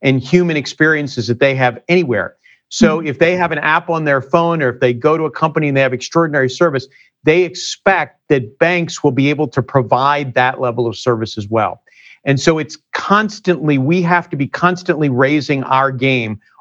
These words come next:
Speaker 1: on the digital side and the human side so that we're providing more and more value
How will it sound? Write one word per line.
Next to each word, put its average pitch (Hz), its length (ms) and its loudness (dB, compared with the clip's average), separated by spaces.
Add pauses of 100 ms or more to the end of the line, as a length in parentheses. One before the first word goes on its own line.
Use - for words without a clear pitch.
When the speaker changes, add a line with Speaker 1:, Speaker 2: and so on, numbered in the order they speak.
Speaker 1:
on 135 140 2
the 127 60 4
digital 156 440 2
side 147 420 0
and 131 180 -2
the 123 40 0
human 156 340 0
side 120 320 0 (240)
so - 160 0
that 143 120 6
we're 151 200 4
providing 151 500 0
more 156 180 2
and 160 100 -2
more 147 160 2
value 139 440 0